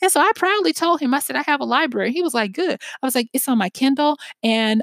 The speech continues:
I, um, am working to get as many of my books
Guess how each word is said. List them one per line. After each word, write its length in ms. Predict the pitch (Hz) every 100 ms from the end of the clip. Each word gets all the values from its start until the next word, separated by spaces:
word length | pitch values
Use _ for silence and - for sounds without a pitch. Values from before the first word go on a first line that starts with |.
| -
I, 240 | 196 190 -
um, 320 | 185 175 175 -
am 140 | 196
working 340 | 214 254 247 233
to 120 | 208
get 260 | 208 202 -
as 180 | 185 196
many 280 | 214 240 214
of 140 | 190
my 240 | 190 180 170
books 580 | 170 320 247 - -